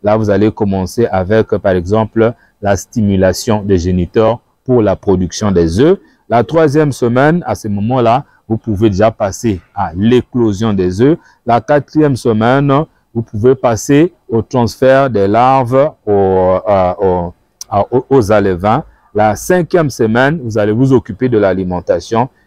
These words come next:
Et la sixième semaine, vous aurez terminé votre activité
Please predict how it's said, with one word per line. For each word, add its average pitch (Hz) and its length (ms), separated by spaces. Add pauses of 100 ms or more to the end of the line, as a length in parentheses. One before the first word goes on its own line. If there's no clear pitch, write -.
(140)
Et 123 320
la 95 160
sixième 107 500
semaine, 101 460 (280)
vous 104 220
aurez 104 300
terminé 101 600
votre 104 540
activité 95 720